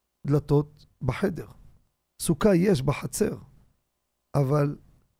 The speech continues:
שינה, אתה ישן בחדר, מה תעשה? הכרתי כמה אנשים שכל שבעת ימי החג היו נשארים ערים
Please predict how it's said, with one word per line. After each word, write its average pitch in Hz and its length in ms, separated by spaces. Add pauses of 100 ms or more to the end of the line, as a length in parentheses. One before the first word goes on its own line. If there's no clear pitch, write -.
(720)
שינה, 165 420
אתה 147 160
ישן 165 260
בחדר, 165 360
מה 180 140
תעשה? - 380 (1500)
הכרתי - 360
כמה 156 300
אנשים 139 440 (160)
שכל 175 520
שבעת 147 500
ימי 143 160
החג 135 360 (800)
היו 180 180
נשארים 175 480
ערים 156 500